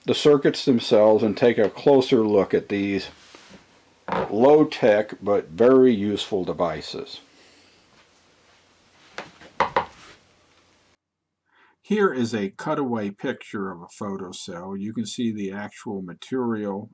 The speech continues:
as you saw elsewise. It's usually in a metal or glass, um, container with a clear glass window.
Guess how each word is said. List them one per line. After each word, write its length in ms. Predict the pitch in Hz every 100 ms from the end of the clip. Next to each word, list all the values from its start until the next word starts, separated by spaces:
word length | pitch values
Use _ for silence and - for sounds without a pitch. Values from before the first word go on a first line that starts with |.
| -
as 200 | 90 98
you 100 | 95
saw 540 | - 107 98 95 196 202 _ _ _ _ _ _ _
elsewise. 800 | 120 123 123 - 98 80 90 101
It's 200 | 123 120
usually 480 | 123 120 117 120 110
in 160 | 101 95
a 120 | 92
metal 600 | 87 95 101 101 104 - -
or 160 | 180 -
glass, 640 | - 190 190 - - - _ _ _ _ _ _ _ _ _ _ _ _ _ _ -
um, 540 | 98 90 85 82 - _ _
container 800 | - 101 - 156 143 127 123 120 117 _
with 260 | - 104 104
a 120 | 101
clear 560 | 95 - 120 95 92 90 92
glass 460 | 82 78 - - -
window. 600 | - 185 196 170 147 135